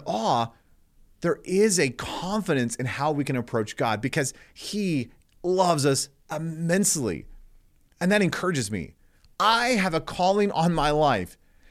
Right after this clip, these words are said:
and the one who has called me is good. So I do not need to fear my calling. I, I do not need to walk in with trepidation or fear or trembling or worry or concern. I need to trust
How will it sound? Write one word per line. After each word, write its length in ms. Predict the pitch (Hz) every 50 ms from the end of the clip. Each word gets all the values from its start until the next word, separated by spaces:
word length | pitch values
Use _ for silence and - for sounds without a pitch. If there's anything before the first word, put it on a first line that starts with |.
| - - - -
and 180 | 151 160 156
the 80 | 151 151
one 520 | 147 139 147 175 185 190 202 208 208 202 - - - - - -
who 180 | - 165 147
has 160 | 127 113 -
called 500 | - - - - - - - 196 214 196
me 320 | 156 123 110 104 98 95 - - _ _ _ -
is 160 | 131 113 117 107 95 - -
good. 500 | - - 139 165 185 160 87 64 - - - _ _ _ _ _ _ _ _ _ _ _ -
So 220 | - - - 185 151
I 140 | 151 180 220
do 120 | 233 220
not 160 | 202 202 175
need 120 | 175 185 165
to 80 | 151
fear 300 | 143 - - 196 208 208
my 200 | 190 170 143 143
calling. 560 | 139 - - - 156 156 180 196 196 208 220 - - - - - - -
I, 280 | 151 175 185 - 170
I 40 | 190
do 100 | 190 214
not 280 | 226 233 214 - - -
need 180 | 180 180 185
to 80 | 165 151
walk 420 | 143 143 147 165 170 190 - -
in 220 | 170 180 185 185 175
with 140 | 151 139 139
trepidation 760 | - - 160 139 135 107 143 156 185 - - 202 202 208 208 - - -
or 180 | - 147 135 135
fear 520 | - - - - 165 196 208 214 208 214 202
or 140 | - 131 135
trembling 520 | - - - 190 208 208 196 208 208 196
or 180 | - 156 156 151
worry 400 | 139 151 180 196 208 208 208 196
or 160 | 117 147 143
concern. 640 | - - 151 135 - - 180 180 185 202 190 180 - - - _ _ _ _ _ _ _ _
I 320 | - 147 156 170 180 196 196
need 200 | 185 175 156 135
to 80 | 147
trust 720 | 135 - - - - - 175 156 127 117 - - - -